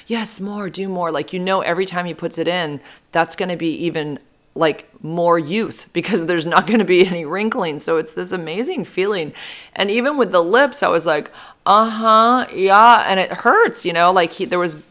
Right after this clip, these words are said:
you know, <laughs> I had to dab my lips. That was Finn going by.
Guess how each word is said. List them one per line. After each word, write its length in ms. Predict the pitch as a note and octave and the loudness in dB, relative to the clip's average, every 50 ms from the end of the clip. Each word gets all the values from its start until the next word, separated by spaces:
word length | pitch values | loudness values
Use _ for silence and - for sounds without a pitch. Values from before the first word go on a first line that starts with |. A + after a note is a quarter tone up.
| _ - - - G#3+ - | _ -20 -20 -20 -12 -8
you 80 | - F#3+ | -6 -6
know, 80 | G3 F3 | -4 -2
<laughs> 40 | - | -2
I 60 | A#3 | -2
had 100 | - A#3+ | 0 2
to 80 | A#3 A3+ | 2 0
dab 460 | G#3+ E3+ - E3+ E3+ F#3 G3+ G3+ F#3+ | 2 4 6 8 10 8 8 6 4
my 140 | G3 F#3+ F#3 | 0 0 0
lips. 340 | F3 E3+ F#3+ G#3+ A3+ - - | 0 0 0 -2 -2 -6 -10
That 160 | D3 - - | -10 -10 -10
was 180 | B2+ - - | -14 -16 -18
Finn 300 | - - - - C3+ B2+ | -20 -16 -10 -8 -8 -6
going 240 | B2+ B2+ C3 B2+ B2 | -6 -6 -6 -6 -2
by. 180 | C3 B2+ B2+ | -2 -4 -4